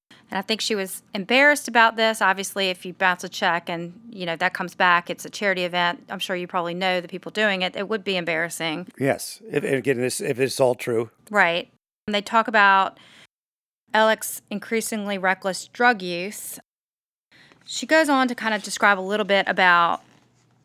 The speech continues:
Speaker 1: Paul, that she was worried with summer coming up that she needed to keep an eye on him and that maybe he would be partying more. Um, and she felt the best way to do this was to kind of keep a good eye on him and spend time. She actually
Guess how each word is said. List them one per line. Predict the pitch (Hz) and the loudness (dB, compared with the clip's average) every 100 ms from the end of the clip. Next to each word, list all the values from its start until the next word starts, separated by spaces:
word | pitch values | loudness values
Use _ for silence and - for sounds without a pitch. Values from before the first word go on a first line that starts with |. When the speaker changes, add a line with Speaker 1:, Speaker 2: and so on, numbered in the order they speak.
| _ - | _ -4
Speaker 1:
Paul, | 233 202 180 170 190 - | 0 2 2 2 -2 0
that | 185 175 | 0 0
she | - 220 | -4 -4
was | 196 196 | -4 0
worried | 202 202 190 | 4 4 4
with | 180 | -4
summer | - 220 214 | 0 2 2
coming | - 190 - | -2 -6 2
up | 185 185 180 - | 4 4 2 0
that | 175 175 175 - - - - _ | 2 4 2 -2 -12 -20 -20 _
she | - 208 | -10 -4
needed | 196 180 | -4 -4
to | - | -6
keep | 190 180 | -6 -4
an | |
eye | - 202 202 | 2 4 4
on | 196 | 2
him | 202 196 185 180 | 0 2 2 0
and | 170 | -4
that | - | -4
maybe | 175 170 | -4 -4
he | 175 | -8
would | 160 | -8
be | 165 | -10
partying | - 269 269 247 233 | -4 2 2 2 0
more. | 226 220 214 208 208 208 | 0 2 4 6 6 4
Um, | - 190 185 180 175 170 - - - - _ - | 2 2 4 4 0 -6 -12 -20 -20 -20 _ -4
and | 196 | -4
she | 202 | -4
felt | 196 180 - | 0 0 2
the | 185 | -2
best | 175 - | -2 -2
way | 160 | -4
to | 165 | -2
do | 226 214 | 0 2
this | 202 185 - | 0 -2 -2
was | 165 170 160 - | 0 0 -2 -8
to | 180 | -10
kind | - 180 160 | -4 -2 0
of | 156 - _ _ - | -2 -8 _ _ -8
keep | 226 202 | -6 -4
a | |
good | 185 185 | -2 0
eye | - 175 | 4 4
on | 175 170 | 4 0
him | 180 170 | -4 -4
and | 160 | -6
spend | - 175 170 | -4 -4 -4
time. | 180 165 165 170 | -2 0 0 -2
She | - 190 | -8 0
actually | 170 180 - 175 175 165 | 0 0 -4 -4 -2 -4